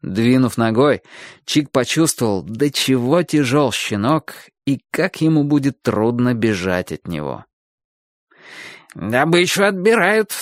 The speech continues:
надо крепче за неё держаться», прорычал щенок, как только он двинул ногой,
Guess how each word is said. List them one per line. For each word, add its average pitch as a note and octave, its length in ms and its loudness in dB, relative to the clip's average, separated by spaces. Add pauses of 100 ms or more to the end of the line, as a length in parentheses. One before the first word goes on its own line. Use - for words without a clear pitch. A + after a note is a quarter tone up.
(140)
надо D3 360 -2
крепче F3+ 580 0
за A#3 100 2
неё G#3 240 2
держаться», D3 920 0 (280)
прорычал B2 560 2
щенок, G#2+ 640 -2
как - 220 -6
только C#3 300 2
он C#3 140 4
двинул B2+ 320 4
ногой, A2 540 0